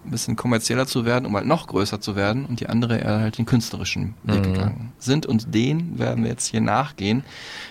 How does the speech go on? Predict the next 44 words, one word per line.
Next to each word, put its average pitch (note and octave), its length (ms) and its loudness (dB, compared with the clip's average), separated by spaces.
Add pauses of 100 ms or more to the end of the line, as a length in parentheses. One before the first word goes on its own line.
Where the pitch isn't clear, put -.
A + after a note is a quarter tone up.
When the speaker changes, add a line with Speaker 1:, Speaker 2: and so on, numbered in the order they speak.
Speaker 1:
in A2 220 2
unserer A2+ 640 2 (760)
Bio. - 540 2 (300)
Wir G2 100 -2
schauen, A2+ 480 0 (320)
äh, A#2 400 4
zurück D3+ 300 2
auf - 160 2
die D3 280 2
Geschichte C#3+ 440 0
von - 180 0
Arcade B2+ 320 0
Fire, C3 180 0
auf A#2+ 60 -2
die A#2 140 -2
Geschichte A#2 360 -2
von A2+ 360 2 (180)
Win A#2+ 400 2 (180)
Butler A2+ 300 2
und A2 80 4
seinem G#2+ 220 4
Bruder G#2 280 2
Will A#2+ 140 2
Butler, A#2 340 0
der G#2 140 -2
auch A#2 140 -6
ein A2+ 60 -2
großer A2 260 0
Bestandteil G#2+ 680 2
der G#2 140 0
Band G#2+ 400 0
war, A2+ 300 2
muss A#2 180 0
man A2+ 120 2
ja A#2+ 40 0
inzwischen A2+ 320 -2
sagen, G#2+ 300 2
und G#2+ 100 0
von G#2 140 2
Regine A2+ 320 2
Chassagne A2+ 520 2
und G2+ 140 -2 (500)
auch - 120 -4
ein, A2+ 240 2